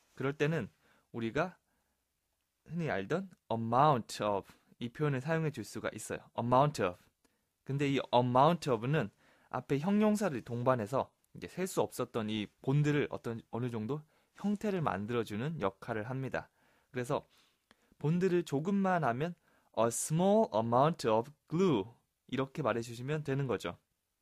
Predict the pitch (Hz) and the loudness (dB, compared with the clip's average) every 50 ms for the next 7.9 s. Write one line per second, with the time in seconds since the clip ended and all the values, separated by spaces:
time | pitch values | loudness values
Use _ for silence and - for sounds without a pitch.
0 | _ _ _ _ _ _ _ _ _ - 143 143 147 147 147 147 143 147 _ _ | _ _ _ _ _ _ _ _ _ -10 -6 -4 -4 -2 -2 -4 -6 -8 _ _
1 | _ _ _ _ _ _ _ - 135 143 160 156 170 165 151 110 101 101 117 147 | _ _ _ _ _ _ _ -4 0 0 2 2 2 0 4 4 4 4 4 2
2 | 165 170 180 175 175 170 156 135 120 113 110 104 101 90 87 - - 98 95 92 | 0 2 2 2 2 2 2 2 2 0 0 -2 -4 -4 -6 -8 -10 -10 -10 -8
3 | - - 104 110 101 98 - _ _ _ _ _ - - 117 117 - - - - | -4 -2 -2 -2 -2 -6 -14 _ _ _ _ _ -10 -10 -10 -8 -8 -10 -8 -8
4 | - 110 _ - 160 175 175 - - - 160 160 170 180 170 160 117 95 98 101 | -8 -10 _ -6 -6 -6 -6 -8 -8 -4 -2 -2 0 0 0 0 -2 -2 -2 -2
5 | 123 147 - - - - _ _ _ _ - 104 110 120 127 143 147 147 135 120 | -4 -6 -8 -14 -20 -20 _ _ _ _ 2 4 6 6 6 6 4 2 -2 -4
6 | 113 - - - 104 92 101 143 156 - - - 110 107 107 113 117 131 156 180 | -6 -6 -6 -6 -6 -6 -4 -4 -8 -6 -4 -2 -2 0 2 4 6 6 6 6
7 | 175 - - - - - - 107 110 113 117 127 139 - 127 110 98 - | 2 -2 -10 -12 -12 -12 -6 0 4 4 4 4 4 2 -2 -2 -2 -4